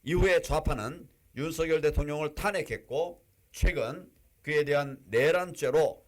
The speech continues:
사형을 구형을 했습니다. 이 모든 것을 누가 조종하고 있는 것일까요? 저는 우리나라 내부의 친북 세력과 북한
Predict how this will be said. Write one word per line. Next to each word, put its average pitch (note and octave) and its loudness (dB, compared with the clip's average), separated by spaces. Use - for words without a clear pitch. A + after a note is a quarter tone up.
사형을 F#3+ 0
구형을 C#3 -4
했습니다. C3 -6
이 F3+ -4
모든 F3 -2
것을 C#3+ -2
누가 F#3 -2
조종하고 D3+ -2
있는 C#3+ -12
것일까요? G#2+ -10
저는 E3 -2
우리나라 E3 -2
내부의 D#3+ 2
친북 F#3 -2
세력과 C#3+ 2
북한 D3+ 0